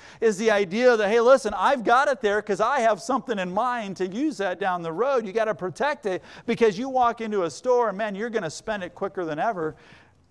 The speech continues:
You know, us men, we walk down aisle five and, man, there's those chips, I'm telling you.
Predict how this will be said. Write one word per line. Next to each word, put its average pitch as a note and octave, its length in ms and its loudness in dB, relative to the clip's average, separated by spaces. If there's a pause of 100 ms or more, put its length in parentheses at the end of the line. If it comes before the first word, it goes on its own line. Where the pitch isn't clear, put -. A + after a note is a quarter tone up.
(120)
You E3+ 100 -4
know, D3 80 2
us D#3 180 0
men, E3+ 240 0
we D3+ 80 -6
walk C#3+ 280 -2
down D3 180 -2
aisle C#3 220 -2
five D3+ 440 -2
and, C3 100 -8
man, C#3 220 -6
there's C#3 240 -4
those C3+ 180 -6
chips, C#3+ 380 -6
I'm C3 160 -10
telling D#3 300 -6
you. A#2 160 -8